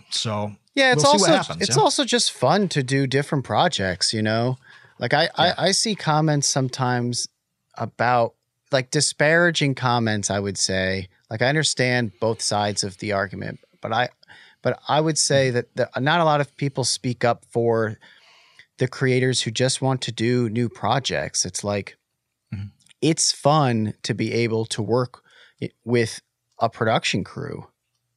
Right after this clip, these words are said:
Speaker 2: It's,
Speaker 1: Yeah.
Speaker 2: it's exciting.
Speaker 1: Different
Speaker 2: It,
Speaker 1: experience,
Speaker 2: it's
Speaker 1: isn't it?
Speaker 2: totally different. It's totally different than doing, you know. So as somebody who's made, like, literally hundreds and hundreds of YouTube videos, to walk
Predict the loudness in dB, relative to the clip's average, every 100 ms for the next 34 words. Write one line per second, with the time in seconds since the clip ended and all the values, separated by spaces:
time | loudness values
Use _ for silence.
0 | _ _ _ _ _ _ 0 0 0 0
1 | 0 0 0 0 0 2 2 4 2 2
2 | 0 0 0 2 2 2 2 4 6 4
3 | 4 2 2 0 -2 -4 -6 -4 -2 2
4 | 2 4 2 2 0 0 -4 -4 -10 -20
5 | -20 -20 -4 0 2 0 -4 -4 -4 -2
6 | -2 0 0 -4 _ _ _ _ -20 _
7 | _ _ _ _ 2 4 4 4 2 2
8 | 2 2 0 0 2 2 2 0 -4 _
9 | _ -10 -8 -8 -6 -2 0 2 2 0
10 | 0 0 0 0 -2 -2 0 -2 -2 -2
11 | -2 -2 -2 -2 -2 0 -2 -2 -4 -6
12 | _ _ _ _ _ _ _ _ _ _
13 | _ -6 -2 2 4 4 2